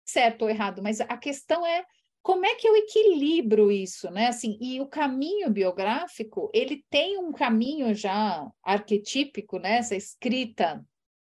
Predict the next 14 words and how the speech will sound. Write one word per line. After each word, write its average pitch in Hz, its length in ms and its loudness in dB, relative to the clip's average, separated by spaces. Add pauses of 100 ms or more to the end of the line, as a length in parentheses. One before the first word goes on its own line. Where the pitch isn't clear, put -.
(240)
entre 226 580 4
as, 220 260 4
esse 220 200 0
bioscript, 247 1040 -2
né, 226 180 2
essa 269 140 -6
escrita 269 540 -2
que 233 200 -6
já 226 160 4
é 247 220 4
ideal 208 540 2
no 214 140 0
sentido 226 540 -2
de, 214 340 0